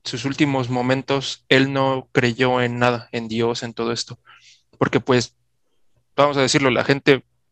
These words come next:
no sé, más común, pues sí llega a recurrir eso completamente por lo que estábamos diciendo, por esa sensación de vacío que se llega a sentir en situaciones tan complicadas, pero que, que ella respondió que él nunca fue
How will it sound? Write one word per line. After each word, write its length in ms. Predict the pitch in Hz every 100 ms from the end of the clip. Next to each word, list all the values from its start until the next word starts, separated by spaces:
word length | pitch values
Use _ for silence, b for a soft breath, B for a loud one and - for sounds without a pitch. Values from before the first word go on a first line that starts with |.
| _ _
no 120 | 127 120
sé, 140 | 123
más 320 | 120 120 120
común, 480 | - 160 175 160 208 b b b _ _
pues 160 | 127
sí 180 | - 165
llega 300 | 160 160 151
a 20 |
recurrir 540 | 127 127 - 123 131 139
eso 240 | 139 123
completamente 600 | 123 117 123 123 127 131
por 160 | 120 113
lo 80 | 110
que 60 |
estábamos 460 | - 127 120 113 113
diciendo, 400 | 107 - 123 113
por 160 | - 120
esa 140 | 135
sensación 640 | - 120 - 107 - 123
de 80 | 127
vacío 460 | 120 107 - 123 131
que 80 | 113
se 140 | -
llega 140 | 113 117
a 20 |
sentir 340 | - 107 120
en 80 | 120
situaciones 400 | - 107 113 120
tan 140 | 135
complicadas, 540 | 127 131 139 139 165 - B B B B B
pero 260 | - 120 117
que, 180 | - - -
que 140 | 139
ella 200 | 135 147
respondió 640 | 143 127 - 127 120 135
que 320 | - 139 135 139
él 140 | 135
nunca 380 | 143 156 143 131
fue 460 | - 135 135 131